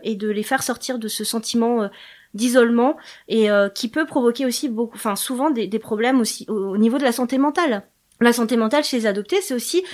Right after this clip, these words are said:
quelque chose qui n'est pas assez pris en compte. Quand je parlais de la dissonance, euh, identitaire tout à l'heure, mais, euh, mais il y a, il y a d'autres choses qui rentrent en jeu et, euh,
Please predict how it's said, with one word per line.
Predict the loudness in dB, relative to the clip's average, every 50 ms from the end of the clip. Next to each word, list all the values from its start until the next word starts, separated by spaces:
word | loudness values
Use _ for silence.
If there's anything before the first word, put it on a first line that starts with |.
| -16 -18 -8 -2
quelque | 0 0 0 0 -2
chose | -4 -2 -2 -2 -2
qui | 0 0 2
n'est | 2 2 2
pas | 2 2 2 2
assez | 2 -2 -4 -4 -6 -10
pris | -10 -8 -6 -4 -2 0
en | -2 -2
compte. | -2 -4 -6 -6 -8 -12 _ -20 -20 -20 -20 _ _ 0
Quand | 2 2
je | 4 4 4
parlais | 2 4 4 4 2
de | 2
la | 0
dissonance, | 0 -2 -2 -2 0 2 2 2 0 -2 -4 -4 -2
euh, | 0 2 2 2 0 0 -2 -2 -2
identitaire | -2 -2 0 0 -2 -2 -6 -4 0 0 0 0 0
tout | -4 -8 -6
à | -4 -2
l'heure, | 0 0 0 0
mais, | 0 0 0 0 -2
euh, | -4 -6 -8 -12 -20 -20 -14 _ -2
mais | 0 2
il |
y | 4 2
a, | 2
il | 4
y | 2
a | 2
d'autres | 2 0 -4 -4 -2 -2
choses | -2 0 0 -2 -2
qui | -2 -2 -2
rentrent | 0 0 0 0 0 0
en | 0
jeu | 0 0 0 0
et, | 0 0 0 0 0 0
euh, | 0 0 0 -2